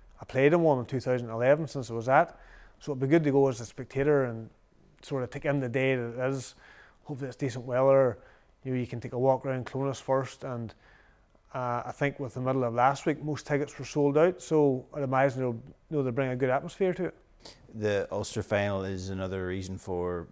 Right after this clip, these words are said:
Speaker 2: uh, it's one of the arguments that provincial competitions should stay, unlike the Leinster and the Munster competitions. But last, at the weekend, we saw Roscommon, uh, another great victory there, uh, for the, the underdog, I suppose.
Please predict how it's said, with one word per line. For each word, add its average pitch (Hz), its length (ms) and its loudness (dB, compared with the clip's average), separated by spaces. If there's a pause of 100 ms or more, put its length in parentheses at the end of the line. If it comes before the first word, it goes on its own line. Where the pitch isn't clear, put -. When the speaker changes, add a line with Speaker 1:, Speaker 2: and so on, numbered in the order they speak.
(140)
Speaker 2:
uh, - 160 -10
it's 117 160 -8
one 113 180 0
of 135 80 2
the 131 60 4
arguments 110 340 2
that 98 240 -6
provincial 101 480 -4
competitions 98 600 -8
should 85 160 -12
stay, 113 460 0 (320)
unlike 98 460 -4
the 123 140 0
Leinster 113 520 -2
and 110 120 -2
the 113 40 0
Munster 113 300 -2
competitions. 113 600 -6
But 87 180 -2
last, 101 280 0 (320)
at - 80 -10
the 101 60 -4
weekend, 101 300 0
we 95 80 -4
saw 95 180 -2
Roscommon, 95 600 -4 (500)
uh, - 60 -14 (120)
another 101 340 -2
great 98 200 -2
victory 104 360 -2
there, 98 320 0 (100)
uh, 90 200 -4
for 98 420 -2
the, 92 200 -6 (120)
the 110 80 -10
underdog, 104 360 -2
I 98 40 -4
suppose. 104 500 -4